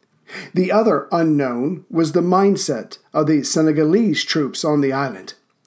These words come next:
They had been on their way to French Indochina in August nineteen forty, but the British blockade made that voyage come to an end, so they were still on Madagascar. How would they react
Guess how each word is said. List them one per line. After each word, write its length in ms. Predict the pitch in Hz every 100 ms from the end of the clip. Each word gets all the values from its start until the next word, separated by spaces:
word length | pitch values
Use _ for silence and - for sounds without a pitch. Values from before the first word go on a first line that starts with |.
| -
They 460 | 139 156 175 120 117
had 200 | - 156
been 140 | 156 156
on 160 | 151
their 120 | 151
way 240 | 147 151 147
to 180 | 147 143
French 380 | - 165 156 -
Indochina 760 | 165 147 127 - 202 185 123 - - -
in 240 | 165 170 139 -
August 340 | 151 143 139
nineteen 360 | 147 123 127 120
forty, 480 | - 185 185 185 - - _ _
but 160 | 175
the 80 | 165
British 420 | 147 180 180 151
blockade 760 | - 156 147 - 170 135 117 - _
made 240 | 147 147
that 240 | 139 175 175
voyage 400 | 147 139 117 -
come 240 | - 135
to 140 | 123 131
an 180 | 123
end, 380 | 175 160 117 104 _ _
so 400 | - 180 196 -
they 140 | 180
were 120 | 160 160
still 460 | - 202 180 156
on 240 | 185 170 156
Madagascar. 800 | 143 131 123 139 147 - 120 104 - - - _
How 200 | - 175
would 280 | 180 170 143
they 240 | 170 233
react 640 | 220 156 120 107 95 _